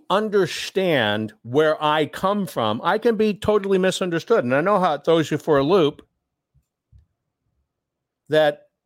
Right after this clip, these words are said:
yeah, but he's a treasure hunter, which I started out the program with. Well, do you know why I'm a treasure hunter? It's because if I just sat behind my fucking computer all the time, I'd fucking impl-, implode. And I like to get out and get dirty in the environment and work with my hands.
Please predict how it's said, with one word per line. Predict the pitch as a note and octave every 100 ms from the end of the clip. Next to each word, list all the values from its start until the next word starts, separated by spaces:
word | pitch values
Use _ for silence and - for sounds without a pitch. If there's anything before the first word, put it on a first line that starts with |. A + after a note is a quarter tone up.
| _ _ -
yeah, | F3+ A#3 G3
but | C#3 D#3
he's | D3+
a | E3
treasure | - G#3 D#3
hunter, | B2 F#2
which | G2 A#2
I |
started | G#2+ C3+ A#2 G#2
out | F#2
the | G2+
program | C#3+ C3 G#2
with. | F2 -
Well, | D#3+ F#3+
do | G3+ D#3+ F3
you | G#3
know | C4
why | C#4 G3+ F3
I'm | D#3+ C#3
a |
treasure | - A#2+ A2
hunter? | A2 G#2+ A2 _ _ _ _ _ _ _ _ _ _ _ _ _ _ _ _ _ _ _ _ _ _ _ _ _ _ _ _ _ _
It's | E3+ C#3+
because | G3 A3+ G#3
if | G3
I | F3+
just | F#3+ A3+
sat | B3+ A3
behind | F3+ D#3 F#3 E3+
my | C3
fucking | - F3 D#3+
computer | D#3 D3 E3 D3+
all | C#3 C3
the | A2+
time, | D3 C#3
I'd | G#2+ G2
fucking | - C#3+ B2+
impl-, | A#2 - - C#3
implode. | A2+ G#2 A#2 G2+ G#2 B2+ -
And | C#3+
I | C#3+
like | D#3+ A3+ G#3
to |
get | D3+ E3 D3+
out | C3+ -
and | G#2+
get | D3+ B2
dirty | C#3 D3 C#3+
in | C3
the | B2
environment | G#2 B2+ C3 A#2+ B2+
and |
work | B2+ E3
with | F3+ F3+
my | F3+
hands. | F#3+ A3 G2 F#2+